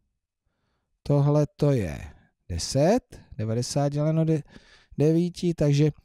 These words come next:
výsledek sto deset. Tak, a ještě tadyhle ten tisícinásobek,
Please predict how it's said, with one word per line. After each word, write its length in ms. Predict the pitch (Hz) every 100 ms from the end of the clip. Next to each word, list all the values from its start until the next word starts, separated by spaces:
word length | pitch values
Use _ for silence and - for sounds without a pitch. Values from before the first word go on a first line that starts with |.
| _
výsledek 760 | 131 143 - 120 113 110 135 -
sto 380 | - - 123 104
deset. 560 | 92 85 - 80 - - - - - _ _ _ _
Tak, 300 | - 90 76 - - - - -
a 60 | 110
ještě 280 | 131 -
tadyhle 420 | 170 165 160 143 - - _ _
ten 160 | 110 110
tisícinásobek, 1400 | 104 - 127 - 147 147 151 - 180 170 180 202 233